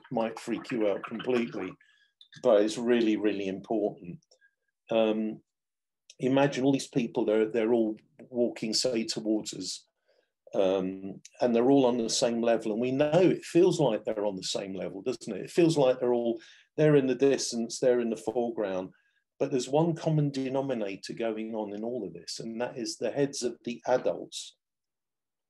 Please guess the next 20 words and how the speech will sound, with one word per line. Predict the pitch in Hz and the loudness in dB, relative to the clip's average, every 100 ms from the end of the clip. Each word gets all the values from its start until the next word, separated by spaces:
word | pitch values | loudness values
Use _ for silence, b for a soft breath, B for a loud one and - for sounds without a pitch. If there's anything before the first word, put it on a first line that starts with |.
| _ _ _ - | _ _ _ -8
are | 113 | -4
all | 127 131 110 | -4 -4 -4
virtually | 131 131 131 120 117 | 0 0 -2 -10 -8
on | 104 98 | -8 -8
the | |
same | 101 - - 110 117 | -6 -6 -6 -8 -6
line. | 110 107 95 92 90 - _ _ _ _ _ _ _ _ _ _ _ | -6 -6 -10 -16 -18 -20 _ _ _ _ _ _ _ _ _ _ _
That | 117 117 | -8 -8
is | 113 107 104 | -8 -10 -12
really, | 98 104 113 120 120 113 110 107 98 _ _ - | -12 -8 -2 0 0 -2 -4 -8 -10 _ _ -18
really | 95 104 110 110 104 101 107 | -10 -2 2 2 0 -10 -14
important. | 101 98 120 104 107 - 98 - _ _ _ _ _ _ _ _ _ - | -14 -14 -10 -8 -10 -14 -20 -20 _ _ _ _ _ _ _ _ _ -14
That | 135 | -10
is | 139 120 | -8 -6
a | 110 | -4
real | 117 110 | -2 -2
secret. | 110 - 123 117 - 98 - _ _ _ - | -2 -4 -4 -4 -6 -6 -6 _ _ _ -8
And, | 117 110 104 101 101 98 - _ _ _ _ _ _ _ _ | -4 -4 -4 -8 -10 -12 -18 _ _ _ _ _ _ _ _
you | 156 120 | -6 -4
know, | 107 | -4